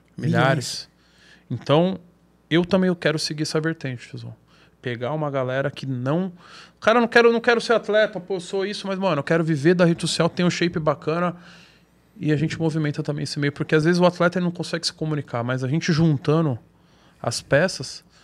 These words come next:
Speaker 2: dá um baita,
Speaker 1: Sim,
Speaker 2: um baita
Speaker 1: concordo
Speaker 2: movimento.
Speaker 1: contigo. Mas eu acho que esse movimento vai, vai ser importante. Porque,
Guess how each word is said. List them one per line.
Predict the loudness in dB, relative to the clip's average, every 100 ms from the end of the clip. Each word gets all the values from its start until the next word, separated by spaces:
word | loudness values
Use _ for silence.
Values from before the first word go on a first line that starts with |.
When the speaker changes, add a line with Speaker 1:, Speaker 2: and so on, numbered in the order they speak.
| _ _
Speaker 2:
dá | -10
um | -6
baita, | -2 -4 -4 -8 -10 _ _ _ _ _ _
Speaker 1:
Sim, | -8 -6 -6 -10 -16 -12
Speaker 2:
um | -4
baita | 0 2 4
Speaker 1:
concordo | 4 4
Speaker 2:
movimento. | 2 2
Speaker 1:
contigo. | -2 -8 -14 -20 -20 -20 -20 -18 -8
Mas | -4 -2 0 0 0 -2 -6 _ -20 -16
eu | -8 -4
acho | -2 -2 -4
que | -4
esse | -2 -2
movimento | -2 -4 -4 -4 -4 -6 -6
vai, | -4 -4 -4 -4 -8 -10 -14 -18 -20 _ _
vai | -6
ser | -4 -4
importante. | -4 -6 -8 -10 -10 -12 -20 -20 -12
Porque, | -6 2 4 4 2